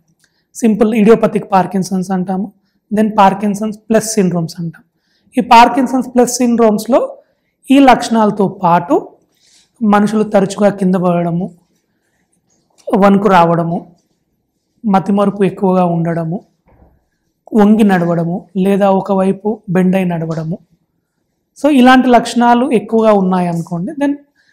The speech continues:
Parkinson's plus syndromes అంటాం. So, first దీన్ని identify చేయడానికి clinical symptoms, అంటే, లక్షణాలు తర్వాత మనం examine చేసి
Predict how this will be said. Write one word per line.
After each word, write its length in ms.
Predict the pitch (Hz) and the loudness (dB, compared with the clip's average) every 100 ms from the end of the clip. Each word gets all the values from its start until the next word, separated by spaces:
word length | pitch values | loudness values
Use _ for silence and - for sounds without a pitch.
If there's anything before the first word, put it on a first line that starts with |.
| _ 226 | _ 0
Parkinson's 560 | 214 214 220 220 214 - | 2 2 -4 -4 -8 -2
plus 220 | 214 214 | -2 -2
syndromes 440 | 202 185 190 185 | -2 -2 -4 -6
అంటాం. 240 | 180 147 - _ _ _ _ _ _ _ - | -8 -10 -16 _ _ _ _ _ _ _ -6
So, 120 | 233 240 - _ - | -6 -6 -20 _ -8
first 340 | 262 254 - - - _ - | -6 -6 -12 -20 -20 _ -10
దీన్ని 280 | 220 247 233 | -2 0 2
identify 480 | 208 240 233 - 233 | 2 2 0 -2 -4
చేయడానికి 520 | 233 220 214 214 330 | -2 -4 -4 -6 -6
clinical 540 | - 254 247 262 233 - - | 0 2 2 2 0 -2 -10
symptoms, 380 | - 190 196 185 | -6 -4 -2 -2
అంటే, 160 | 190 220 | -2 0
లక్షణాలు 720 | 190 180 - 226 226 226 - _ _ - - 233 | 0 -2 -4 -2 0 -2 -6 _ _ -20 -2 2
తర్వాత 360 | 226 226 226 | 4 2 2
మనం 440 | 240 214 233 240 - - _ - | 0 2 2 0 -4 -14 _ 0
examine 520 | 185 190 247 254 247 - | 2 4 4 4 2 0
చేసి 460 | 220 233 - 359 | 0 2 0 -4